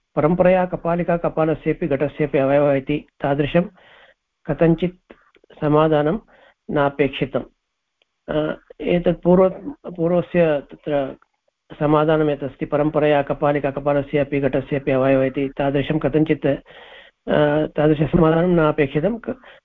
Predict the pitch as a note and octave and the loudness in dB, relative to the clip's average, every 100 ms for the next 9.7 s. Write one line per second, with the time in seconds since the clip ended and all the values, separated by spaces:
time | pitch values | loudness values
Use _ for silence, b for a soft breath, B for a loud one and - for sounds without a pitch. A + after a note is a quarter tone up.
0 | - F3 D#3+ D#3+ - _ _ _ _ _ | -12 -2 0 0 -4 _ _ _ _ _
1 | _ - F3+ - D#3+ F3 F#3 F#3+ F#3+ F3+ | _ -20 -4 2 4 4 2 -2 -2 -6
2 | F3+ F3+ F#3 F3+ E3 F3 F3 F3 F3+ - | -2 0 -2 -4 -4 -4 -2 -4 -4 -6
3 | D#3 E3 - _ - E3 F#3 E3 D3+ - | -6 -6 -10 _ -2 0 2 2 0 -2
4 | C3+ D3 - _ _ _ _ F3+ C3+ D3 | -2 -2 -2 _ _ _ _ -8 -2 2
5 | E3+ E3+ - _ - D#3 D3+ - C#3+ C#3+ | 4 2 -2 _ -12 -10 -8 -6 -6 -2
6 | D#3 - _ _ _ _ _ _ _ _ | -4 -4 _ _ _ _ _ _ _ _
7 | _ _ _ B B B - D#3 F#3+ E3 | _ _ _ B B B -4 2 4 4
8 | F3+ F3+ F3 D#3 D#3 C3 - - E3 F3 | 2 2 -2 -2 -6 -6 -6 -8 -6 -2
9 | F3 F3+ E3+ E3+ E3 E3 E3+ | -2 -2 -6 -4 -4 -4 -6